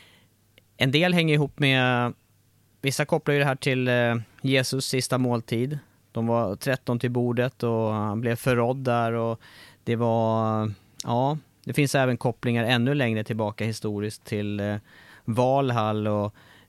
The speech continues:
Loke och, och svek och annat med gudar. Så att, eh, det här, eh, beroende på vad man har för religiös tillhörighet, så kan det vara anledningen att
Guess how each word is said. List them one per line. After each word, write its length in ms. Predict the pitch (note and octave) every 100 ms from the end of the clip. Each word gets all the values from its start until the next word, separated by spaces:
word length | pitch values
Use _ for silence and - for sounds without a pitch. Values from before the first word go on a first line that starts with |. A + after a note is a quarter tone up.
| A#2
Loke 580 | B2 A#2+ G#2+ _ C3+
och, 400 | A#2+ A2+ A2 G2+
och 80 | A#2
svek 520 | - B2+ A#2+ A#2 -
och 140 | B2 A#2
annat 280 | A2+ G#2+ -
med 160 | A2+
gudar. 440 | B2 A2+ A2 A2+ A2
Så 120 | B2+
att, 220 | B2 -
eh, 240 | B2 A#2 A#2 G#2
det 140 | - B2
här, 540 | C#3 D3 C#3 C3+ C#3
eh, 40 | C3
beroende 420 | B2+ C3 D#3+ D#3
på 100 | D3+
vad 80 | C#3+
man 120 | C#3
har 100 | C3+
för 180 | - C3
religiös 640 | B2 D3 C#3 - F#3 -
tillhörighet, 520 | D#3+ B2 A#2 A2 G#2+
så 100 | A2
kan 200 | A2+ A2+
det 60 | A2
vara 180 | G#2+
anledningen 680 | G2 B2 A2+ A2 G#2+ G#2 G#2
att 120 | G#2